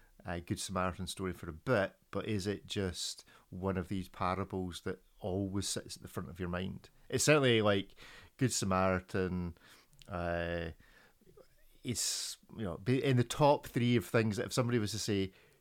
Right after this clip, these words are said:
"Tell me a Bible story," it'd be Good Samaritan, then probably, and I'm gonna butcher the names as normal, Shadrach, Meshach, and Abednego, and probably,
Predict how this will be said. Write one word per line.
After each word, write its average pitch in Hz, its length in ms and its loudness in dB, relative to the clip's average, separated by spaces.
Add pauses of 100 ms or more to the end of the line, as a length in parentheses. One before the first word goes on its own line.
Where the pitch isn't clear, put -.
(400)
"Tell 160 160 8
me 151 80 10
a 127 40 10
Bible 120 320 6
story," 113 480 2 (280)
it'd 87 180 -10
be 104 340 0
Good 156 140 2
Samaritan, 113 800 2
then 101 420 2
probably, 107 600 0 (680)
and 101 100 -2
I'm 90 120 0
gonna 90 260 0 (120)
butcher 107 260 -4
the 98 60 0
names 92 280 0
as 82 80 -4
normal, 92 320 -2
Shadrach, 95 840 0 (100)
Meshach, 92 720 -4 (320)
and 92 120 -6
Abednego, 90 800 -2 (400)
and 90 180 -4 (100)
probably, 107 1300 0